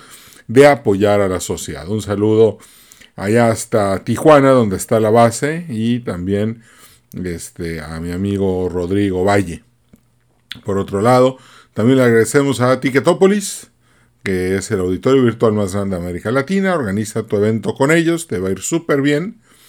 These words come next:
Y finalmente a Luis Quijano, Dinner Cup y The Yucatán Consulting Group por todo el apoyo que nos han estado brindando ya casi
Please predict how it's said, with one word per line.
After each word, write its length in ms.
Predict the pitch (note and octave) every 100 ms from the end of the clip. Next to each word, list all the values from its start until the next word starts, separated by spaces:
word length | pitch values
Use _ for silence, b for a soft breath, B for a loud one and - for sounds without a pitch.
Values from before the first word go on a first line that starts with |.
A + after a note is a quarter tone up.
| b b b b -
Y 100 | C#3
finalmente 800 | D3+ B2+ B2+ B2+ B2 C3 C3 -
a 320 | G#2 A#2 A2+
Luis 260 | F#2+ A#2 A#2
Quijano, 460 | - F#2+ A2+ A2+ G#2+
Dinner 340 | A#2 A2 F#2
Cup 200 | A2+ A2
y 120 | B2+
The 120 | G2 G2
Yucatán 500 | B2 B2 G#2+ A#2 A2+
Consulting 580 | A#2 A2 B2 G#2+ G2
Group 300 | F2+ A2 G2 b b b b
por 200 | G#2+ G2
todo 200 | - B2
el 60 | A2+
apoyo 400 | F#2+ A2+ A2 F#2+
que 120 | F#2+
nos 160 | F2 -
han 140 | G#2
estado 340 | F2 - G#2
brindando 800 | F#2 F2+ F2+ G2 A2+ A2 G2 A#2+ b b b b b b -
ya 340 | G#2 B2+ C3+
casi 640 | C3+ C3 B2 - C3+ C3+